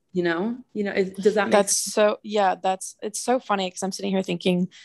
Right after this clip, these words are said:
Speaker 2: like, wow, I don't know if I've ever really vocalized this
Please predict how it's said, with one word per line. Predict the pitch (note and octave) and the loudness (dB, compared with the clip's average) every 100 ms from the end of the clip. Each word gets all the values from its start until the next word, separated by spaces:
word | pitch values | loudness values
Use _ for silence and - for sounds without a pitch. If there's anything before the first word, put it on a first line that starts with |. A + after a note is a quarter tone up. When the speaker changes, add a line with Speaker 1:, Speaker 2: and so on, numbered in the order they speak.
| - | 2
Speaker 2:
like, | - F3+ | 4 6
wow, | F3+ F3 E3+ | 8 8 8
I | F#3 | 4
don't | F#3+ A3+ | 2 2
know | B3+ | 0
if | B3 | 0
I've | G3 - | -2 -2
ever | F#3 F3 F3+ F3 E3+ - _ _ - | -2 -2 0 0 -2 -8 _ _ 0
really | F3+ E3+ | 2 2
vocalized | - F#3 E3+ E3+ E3 E3+ F3 - | 0 -4 -2 -2 0 0 -4 -4
this | F3+ - | -4 -6